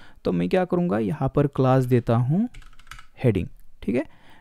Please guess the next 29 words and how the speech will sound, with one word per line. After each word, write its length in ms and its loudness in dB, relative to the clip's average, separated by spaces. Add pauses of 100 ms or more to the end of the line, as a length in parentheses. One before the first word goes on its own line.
(120)
और 180 4
ये 220 2
जो 220 2
एच 280 0
वन 180 2
है 260 0
इसको 260 -2
भी 140 0
करता 320 -2
हूँ, 280 0
सेम 300 2
क्लास 280 0
मैं 140 2
दूंगा, 320 2 (520)
देखिए 280 -4 (920)
हेडिंग। 220 0 (680)
अगर 360 2
अभी 200 0
मैं 140 2
सेव 280 2
करूँगा 400 0
और 380 0
यहाँ 280 -2
पर 100 0
आते 280 0
हैं, 200 0
सबसे 280 -6
पहले 260 0
तो 240 0